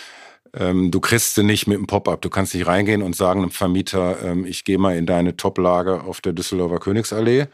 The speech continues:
aber ich, äh, möchte gerne in einem halben Jahr wieder rausgehen und ich werd auch nicht investieren, sondern da nur ein,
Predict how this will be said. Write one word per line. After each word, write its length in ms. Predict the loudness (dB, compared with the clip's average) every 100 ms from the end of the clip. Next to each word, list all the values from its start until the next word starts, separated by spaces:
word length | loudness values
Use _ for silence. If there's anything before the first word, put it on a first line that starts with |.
| -14 -20 -16
aber 380 | -2 0 2 2
ich, 320 | 0 -4 -4
äh, 80 | 0
möchte 300 | 2 2 0
gerne 260 | 2 2 2
in 80 | 2
einem 140 | 2
halben 200 | 0 0
Jahr 180 | 0 0
wieder 140 | 0
rausgehen 520 | 0 0 0 0 0
und 100 | 0
ich 140 | -2 0
werd 160 | -2
auch 80 | -2
nicht 160 | -4 -2
investieren, 560 | -2 -4 -2 0 2
sondern 260 | 2 0 2
da 120 | 2
nur 180 | 2 2
ein, 640 | 0 -2 -4 -6 -6 -8